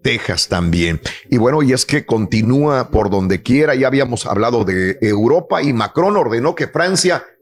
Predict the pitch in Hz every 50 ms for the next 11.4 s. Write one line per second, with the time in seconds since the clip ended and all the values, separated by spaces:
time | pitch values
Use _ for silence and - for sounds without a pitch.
0 | _ - 127 117 135 180 214 226 247 254 226 202 240 240 - - - - 98 110
1 | 110 107 - - 208 - 165 165 165 143 - - _ _ _ - 151 156 165 160
2 | 160 - _ - - 147 160 160 151 - 131 113 110 110 110 107 101 95 90 80
3 | - - - - - - - 147 160 175 185 - 190 180 - 120 113 110 120 131
4 | 165 160 139 131 - 127 - 113 127 156 156 170 156 - 151 147 151 175 185 208
5 | - - 185 185 190 180 180 185 175 151 117 139 156 185 196 208 214 190 180 165
6 | 151 135 117 - - - - - - - 165 175 175 180 175 170 156 147 156 170
7 | 170 151 131 117 117 127 139 151 160 160 - - 120 110 101 104 104 104 95 -
8 | - 127 127 135 143 - - 117 117 117 123 127 139 151 160 160 - - - 107
9 | 98 98 104 123 135 127 110 87 - 127 143 156 160 - _ _ - 156 185 196
10 | 208 220 214 185 151 - - 101 104 107 107 98 - - 117 110 127 160 220 247
11 | 233 - - - - - -